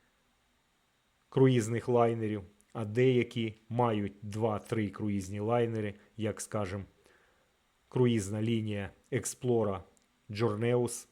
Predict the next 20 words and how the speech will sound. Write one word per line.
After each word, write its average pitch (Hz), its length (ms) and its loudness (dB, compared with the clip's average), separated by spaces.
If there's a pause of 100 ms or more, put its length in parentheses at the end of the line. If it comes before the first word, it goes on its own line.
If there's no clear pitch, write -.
(240)
Це 127 340 -2 (100)
преміальна 113 680 0
круїзна 104 480 -2
лінія, 98 460 -4 (640)
яка 113 320 0
належить 107 500 -2
компанії 101 720 -4
М 104 140 -6
С 95 100 -6
С, 131 360 -4 (380)
і 127 120 2
обидві 120 640 0 (360)
вони 113 280 0
представлені 110 920 -2 (240)
в - 60 -20
клубному 101 500 0
сервісі 101 520 -2
самостійного 92 720 -8
бронювання. 82 640 -12 (640)
Про 131 420 4